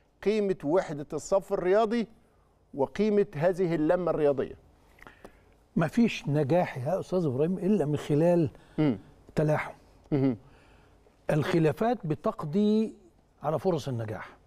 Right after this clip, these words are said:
Speaker 1: مم.
Speaker 2: حتى لو حصل نجاح كده زي الفلاش يبقى وهج ويضيع،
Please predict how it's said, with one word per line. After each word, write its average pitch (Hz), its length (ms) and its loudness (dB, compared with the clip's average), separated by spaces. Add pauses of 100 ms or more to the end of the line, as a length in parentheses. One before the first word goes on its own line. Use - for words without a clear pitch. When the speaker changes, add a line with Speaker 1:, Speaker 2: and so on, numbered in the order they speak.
Speaker 1:
مم. 127 220 -2 (300)
Speaker 2:
حتى 233 260 -2
لو 185 120 2
حصل 170 400 -2 (600)
نجاح 165 240 0
كده 180 260 0
زي 147 120 -2
الفلاش 175 540 0 (800)
يبقى 151 280 0
وهج 175 280 0
ويضيع، 147 500 0